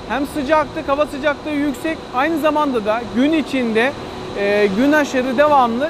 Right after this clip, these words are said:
yağmurlar yağıyor ve bu çok şiddetli yağmurlar ve nemin, rutubetin de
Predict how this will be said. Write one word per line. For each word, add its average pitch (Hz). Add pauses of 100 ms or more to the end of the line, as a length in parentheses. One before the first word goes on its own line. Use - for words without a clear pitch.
yağmurlar 262
yağıyor 190
ve 285
bu 262
çok 277
şiddetli 262
yağmurlar 240
ve 254 (100)
nemin, 302
rutubetin 302
de 311